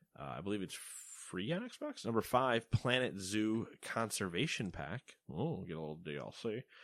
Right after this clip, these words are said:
Number six, Shadowrun Trilogy for the PlayStation, Xbox, and Switch. Number seven, Wreckfest for the Switch. Number eight, Fire Girl Hack and Splash Rescue D X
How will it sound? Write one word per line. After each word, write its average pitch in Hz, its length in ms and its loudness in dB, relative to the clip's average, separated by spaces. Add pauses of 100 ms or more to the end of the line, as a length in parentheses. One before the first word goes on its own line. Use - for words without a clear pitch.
(320)
Number 104 160 4
six, - 340 4
Shadowrun 117 580 6
Trilogy 90 460 2
for 98 160 0
the 87 80 2
PlayStation, 87 540 0
Xbox, 80 420 -6
and - 80 -10
Switch. 82 400 -8 (640)
Number 104 140 2
seven, 113 300 4
Wreckfest 90 680 2
for - 120 -4
the 78 80 -2
Switch. - 380 0
Number 107 260 2
eight, 139 280 0
Fire 127 420 6
Girl 101 320 4
Hack - 340 -2
and 95 100 -2
Splash 135 420 2
Rescue 123 540 4
D 185 340 4
X - 440 0